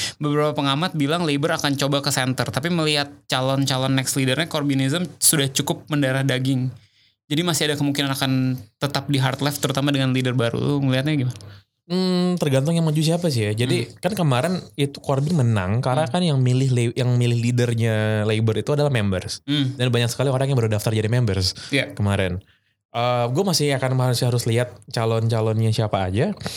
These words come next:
Speaker 2: Cuman emang trennya semua partai sosial demokrat di
Speaker 1: Hmm.
Speaker 2: Eropa itu akan ancur-ancuran semua.
Speaker 1: Iya.
Speaker 2: Satu-satunya partai sosial demokrat yang berkuasa itu cuma di Spanyol, men.
Speaker 1: Hmm,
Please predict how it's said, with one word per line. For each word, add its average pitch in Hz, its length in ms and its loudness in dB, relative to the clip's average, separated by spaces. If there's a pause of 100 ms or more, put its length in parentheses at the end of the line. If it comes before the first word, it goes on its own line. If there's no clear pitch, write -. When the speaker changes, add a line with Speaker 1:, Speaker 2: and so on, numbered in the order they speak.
(320)
Speaker 2:
Cuman 185 300 -2
emang 208 260 0
trennya 185 360 0
semua 160 260 0
partai 143 320 0
sosial 127 580 0
demokrat 123 560 0 (100)
di 123 240 -2
Speaker 1:
Hmm. 135 120 2
Speaker 2:
Eropa 127 260 0
itu 120 120 0
akan 156 140 -2
ancur-ancuran 123 500 2
semua. 120 360 2 (320)
Speaker 1:
Iya. 139 240 0 (320)
Speaker 2:
Satu-satunya 156 480 -2
partai 156 280 0
sosial 139 240 0
demokrat 135 280 0
yang 147 120 0
berkuasa 127 360 0
itu 139 100 -2
cuma 139 140 2
di 123 80 2
Spanyol, 131 300 2
men. 90 180 -6 (340)
Speaker 1:
Hmm, 139 560 0